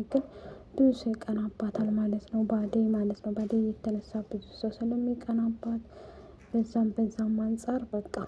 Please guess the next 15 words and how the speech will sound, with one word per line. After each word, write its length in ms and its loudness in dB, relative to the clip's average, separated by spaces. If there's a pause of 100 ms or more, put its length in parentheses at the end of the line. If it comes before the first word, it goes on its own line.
(1080)
ፍቅር 380 0 (420)
ኤል-፣ 280 4 (440)
ኤልን 400 8
እንግዲህ 460 4
ተግባባት 680 2
ብላ 180 -2 (100)
ነበረ። 420 0 (160)
ኤልም 380 -2
ደግሞ 300 0
እንኳን 340 -2
ሊግባባት 800 -6
ማለት 340 -2
ነው። 180 2
ውድ 240 -2
ቤተሰቦቼ 680 -4